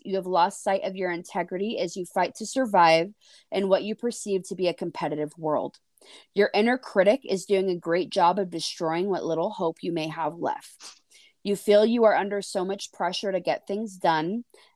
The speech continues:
The niggling voice of self-criticism, frustration, and disapproval is slowly but surely eating away at you.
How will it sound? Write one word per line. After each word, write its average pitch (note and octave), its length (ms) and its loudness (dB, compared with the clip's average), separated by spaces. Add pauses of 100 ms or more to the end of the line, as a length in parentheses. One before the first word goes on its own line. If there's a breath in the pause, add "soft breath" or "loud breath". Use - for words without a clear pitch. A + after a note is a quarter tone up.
The F#3+ 100 2
niggling G#3+ 560 0
voice F#3+ 340 0
of F#3+ 120 -8
self-criticism, G#3 1120 0 (140)
frustration, F#3 760 0
and E3+ 160 0
disapproval F3+ 800 0
is E3+ 120 -4
slowly F#3 520 2
but B3 160 0
surely F#3 400 0
eating F3 340 0
away D#3+ 320 4
at - 200 -2
you. B2 220 -6